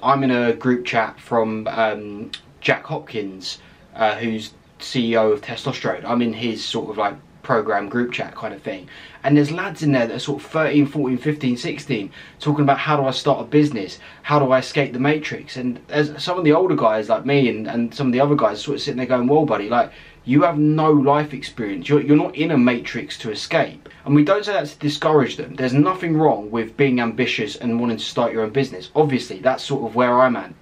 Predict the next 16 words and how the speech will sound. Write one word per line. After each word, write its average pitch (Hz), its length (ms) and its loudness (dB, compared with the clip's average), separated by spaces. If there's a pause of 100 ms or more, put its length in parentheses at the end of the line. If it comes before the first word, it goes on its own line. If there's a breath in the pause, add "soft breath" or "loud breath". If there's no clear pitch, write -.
(160)
in 101 160 -6
life. - 360 -12 (320 loud breath)
But - 260 2 (400 soft breath)
I 160 180 2
have 147 220 -8
gone 143 240 4
through 127 540 -2 (880 loud breath)
over 147 320 2
a 123 60 -2
decade, 117 580 -4
basically, 101 680 -10 (240 loud breath)
of 113 240 -8 (160)
crappy 160 420 0
jobs 120 560 0 (280 soft breath)
that 135 140 0
have 123 240 0